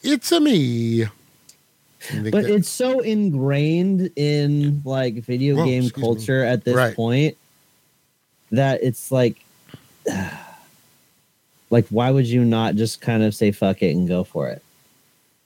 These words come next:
Speaker 1: Yeah, for some
Speaker 2: Yeah.
Speaker 1: reason, uh, I feel like Mario gets a pass. I feel like Super Mario
Speaker 2: Yeah.
Speaker 1: gets a pass just because, uh, y-, it's still on the video game. It's still, like, you op-, you play the video game to this day.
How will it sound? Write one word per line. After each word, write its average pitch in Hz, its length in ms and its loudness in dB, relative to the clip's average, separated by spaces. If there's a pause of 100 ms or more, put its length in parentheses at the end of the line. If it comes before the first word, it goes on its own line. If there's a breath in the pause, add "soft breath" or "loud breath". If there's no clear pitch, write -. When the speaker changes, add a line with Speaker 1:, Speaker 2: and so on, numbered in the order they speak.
(500)
Speaker 1:
Yeah, 185 260 2
for 185 180 0
some 277 200 0
Speaker 2:
Yeah. - 60 4
Speaker 1:
reason, 202 300 2 (120)
uh, 156 340 2
I 135 80 2
feel 190 200 0
like 165 280 -2 (400)
Mario 131 480 0
gets 123 180 -4
a - 60 -18
pass. - 520 -4
I 92 60 -14
feel 113 220 -4
like 107 180 -4
Super 127 240 -2
Mario 107 540 0
Speaker 2:
Yeah. 165 200 6 (600 loud breath)
Speaker 1:
gets 107 180 0
a 123 60 0
pass 101 400 0
just - 220 -10
because, 107 520 -2 (560 loud breath)
uh, 107 920 2
y-, 123 80 -2 (320)
it's 165 180 0
still 202 320 0
on 190 120 2
the 196 60 2
video 247 260 2
game. 90 280 -12
It's 120 120 -8
still, 190 280 -2
like, 156 220 -2
you 147 140 2
op-, 175 280 -2
you 135 280 -2
play 185 140 2
the 175 60 2
video 202 240 2
game 139 220 2
to 131 100 -8
this 156 220 -2
day. 160 300 0